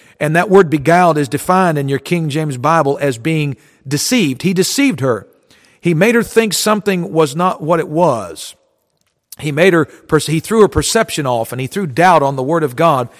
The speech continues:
And here the Bible says that these Gibeonites came and they worked wilily. Now,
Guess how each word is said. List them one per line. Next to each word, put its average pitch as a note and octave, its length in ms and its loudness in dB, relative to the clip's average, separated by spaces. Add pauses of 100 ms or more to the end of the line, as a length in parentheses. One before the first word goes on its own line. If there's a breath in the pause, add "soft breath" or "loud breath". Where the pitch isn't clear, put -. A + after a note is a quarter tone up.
(340 loud breath)
And E3+ 160 2
here A3+ 380 4
the D3+ 100 2
Bible D#3+ 320 4
says F3 500 2 (260 soft breath)
that D3+ 160 0
these G3+ 300 -2
Gibeonites E3+ 580 0
came G3 320 -4
and D3 80 -4
they D3+ 100 -4
worked E3 340 0
wilily. C#3+ 800 2
Now, C#3+ 260 2